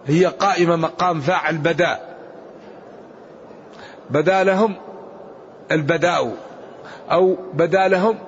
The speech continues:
السجن، أي أن يسجنوه. لا يسجننه كأنها جملة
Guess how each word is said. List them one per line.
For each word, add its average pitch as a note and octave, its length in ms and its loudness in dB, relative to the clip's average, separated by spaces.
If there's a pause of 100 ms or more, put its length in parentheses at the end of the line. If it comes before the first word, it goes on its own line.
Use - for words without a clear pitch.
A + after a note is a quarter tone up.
(1500)
السجن، D3+ 580 0 (220)
أي D3 140 4 (560)
أن D#3+ 100 2
يسجنوه. E3 680 4 (1800)
لا C3+ 100 4
يسجننه F3+ 760 4
كأنها E3 400 2
جملة F#3 440 2